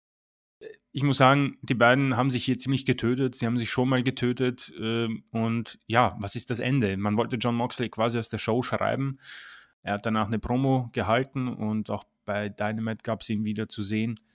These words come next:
Ja, jetzt offenbar mit, im Tag Team mit Eddie Kingston. Kann nur gut werden, glaub ich. Ähm, die Sache an sich, die Idee fand ich ja genial und großartig, dass er quasi da rauskommt, ja. In, vor allem in Bezug auf ihr I Quit Match damals.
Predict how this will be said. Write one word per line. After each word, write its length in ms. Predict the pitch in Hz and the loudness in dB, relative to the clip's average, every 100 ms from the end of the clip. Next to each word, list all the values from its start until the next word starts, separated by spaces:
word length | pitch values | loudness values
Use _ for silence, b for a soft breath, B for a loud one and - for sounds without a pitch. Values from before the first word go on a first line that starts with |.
| b b b b _ | b b b b _
Ja, 320 | 107 104 - - - - | 0 0 0 -12 -20 -6
jetzt 220 | 117 - | -4 -2
offenbar 300 | 123 127 120 | -2 2 2
mit, 180 | 120 110 - | 0 -4 -6
im 160 | 117 | -6
Tag 200 | 117 117 | -4 -4
Team 120 | - | -2
mit 80 | 110 | -2
Eddie 180 | 104 104 | 0 -2
Kingston. 500 | - 139 143 - 123 | -2 -4 -4 -6 -4
Kann 240 | - 120 | -2 2
nur 200 | 127 123 | 2 2
gut 240 | 139 139 120 | 0 -6 -4
werden, 240 | 117 127 | -4 -2
glaub 240 | 120 117 131 | -2 -2 -2
ich. 260 | 131 - _ - | -6 -10 _ -6
Ähm, 400 | 104 110 110 - - | -4 -2 -4 -6 -2
die 380 | 123 123 123 - _ _ - | 2 4 2 -6 _ _ -8
Sache 340 | 117 131 - 165 | 0 4 4 4
an 120 | 127 | 4
sich, 220 | 131 165 | 2 -2
die 140 | 117 110 | 0 0
Idee 240 | 123 139 | 2 0
fand 260 | - 123 135 | 2 2 2
ich 120 | 123 | 0
ja 100 | 110 | 0
genial 460 | 107 104 117 160 | 2 0 0 0
und 160 | 101 101 | -2 0
großartig, 640 | 117 143 - 87 - 95 | -2 0 2 0 0 -8
dass 180 | - - | -6 -4
er 100 | 95 | -4
quasi 300 | - 101 98 | -2 -2 -2
da 120 | 95 | -2
rauskommt, 580 | 92 127 - - 87 87 | 0 0 -2 -6 -8 -8
ja. 240 | 87 120 - B B B - | -8 -8 -10 B B B -10
In, 240 | 101 98 | -8 -6
vor 160 | - 101 | 0 2
allem 100 | 110 | 2
in 160 | 107 | 0
Bezug 280 | 107 113 110 | -2 -2 0
auf 120 | 98 | 0
ihr 180 | 104 95 | 0 0
I 80 | 101 | -2
Quit 300 | - 151 131 | -2 -2 0
Match 220 | 120 - | -2 0
damals. 480 | 113 113 110 - | 0 0 0 -4